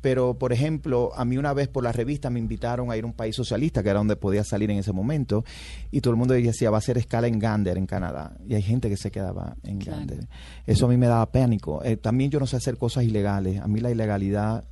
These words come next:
Speaker 1: no funciona en mí, eso va con mi familia también, ¿no? Y,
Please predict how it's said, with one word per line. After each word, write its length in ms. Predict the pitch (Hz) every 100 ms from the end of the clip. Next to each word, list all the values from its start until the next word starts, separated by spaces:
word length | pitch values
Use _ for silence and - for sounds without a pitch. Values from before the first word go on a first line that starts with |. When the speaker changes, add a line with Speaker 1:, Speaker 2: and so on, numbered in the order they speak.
| -
Speaker 1:
no 140 | 117 107
funciona 520 | 120 107 - 113 104
en 100 | 95
mí, 140 | 98 104
eso 180 | 117 110
va 120 | 107
con 120 | 113
mi 80 | 107
familia 480 | 95 95 107 85 82
también, 380 | 80 85 120
¿no? 140 | 107 127 - - - - - - - - -
Y, 640 | - 131 131 127 127 123